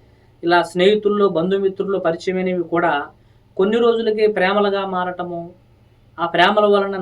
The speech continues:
నమ్మి వాళ్ళతో కలిసి జీవించటము, ఆ తర్వాత కొన్ని రోజుల తర్వాత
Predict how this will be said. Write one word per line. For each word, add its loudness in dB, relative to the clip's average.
నమ్మి -2
వాళ్ళతో -2
కలిసి -2
జీవించటము, -4
ఆ 4
తర్వాత 4
కొన్ని 2
రోజుల 2
తర్వాత 0